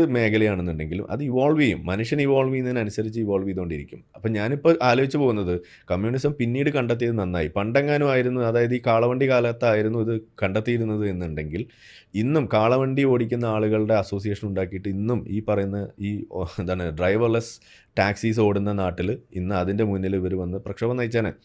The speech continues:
അതാ ഞാൻ പറയുക. കാരണം എന്താണ്, ഇത് മാറും കാലഘട്ടത്തിനനുസരിച്ച്, മനുഷ്യൻ മാറുന്നതിനനുസരിച്ച്, അവരുടെ ആവശ്യങ്ങൾ മാറുന്നതിനനുസരിച്ച്, ആംബിഷൻസ് വ-,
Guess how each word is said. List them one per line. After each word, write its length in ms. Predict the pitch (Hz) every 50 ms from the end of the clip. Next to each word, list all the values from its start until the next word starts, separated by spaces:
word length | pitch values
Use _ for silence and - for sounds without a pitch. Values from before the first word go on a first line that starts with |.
| _ _ _ -
അതാ 140 | 87 107 120
ഞാൻ 160 | 123 123 117 110
പറയുക. 320 | 98 82 76 73 78 85 -
കാരണം 240 | 104 107 110 127 127
എന്താണ്, 240 | 123 123 120 113 104 - - - - - - _ _ _ _ _ _ -
ഇത് 120 | 123 170
മാറും 400 | 180 165 151 147 143 120 95 78 55 - -
കാലഘട്ടത്തിനനുസരിച്ച്, 880 | 120 123 131 139 139 139 131 127 127 120 113 101 98 - 92 95 107 107 107
മനുഷ്യൻ 260 | 113 117 113 - 139
മാറുന്നതിനനുസരിച്ച്, 800 | 131 123 113 110 107 104 101 98 95 92 90 87 98 92 92 110
അവരുടെ 220 | 107 107 110 117 110
ആവശ്യങ്ങൾ 480 | 107 110 113 127 123 - 139 139 135 127
മാറുന്നതിനനുസരിച്ച്, 800 | 123 110 101 98 95 92 90 90 87 85 - 90 87 90 98
ആംബിഷൻസ് 640 | 92 90 92 101 104 113 120 120 117 131 131 117 123 123
വ-, 160 | 113 101 92